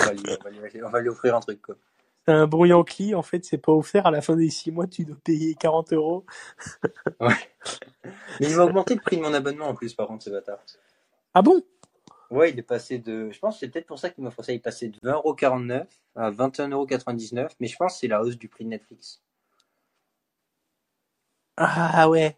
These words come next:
Speaker 2: mais c'est sûrement, c'est sûrement pour ça qu'il t'offre pendant six mois.
Speaker 1: Ouais.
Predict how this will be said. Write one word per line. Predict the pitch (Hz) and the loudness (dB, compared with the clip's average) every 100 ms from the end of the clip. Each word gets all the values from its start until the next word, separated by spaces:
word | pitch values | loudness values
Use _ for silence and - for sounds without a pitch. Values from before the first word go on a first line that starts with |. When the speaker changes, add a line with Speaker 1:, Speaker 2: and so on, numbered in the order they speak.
| - | -10
Speaker 2:
mais | 143 | -12
c'est | - 143 | -10 -12
sûrement, | - 151 156 170 160 151 | -4 -2 2 2 2 -6
c'est | - | -8
sûrement | 151 - 160 165 | -8 -4 -2 -4
pour | - | -6
ça | - 175 | -4 -4
qu'il | - 160 | -4 -2
t'offre | 151 - | -2 0
pendant | 151 135 143 | -2 -2 -4
six | - 160 | -6 -2
mois. | 160 - _ _ _ _ _ _ _ _ _ - 107 | -2 -6 _ _ _ _ _ _ _ _ _ -6 -4
Speaker 1:
Ouais. | 101 | -8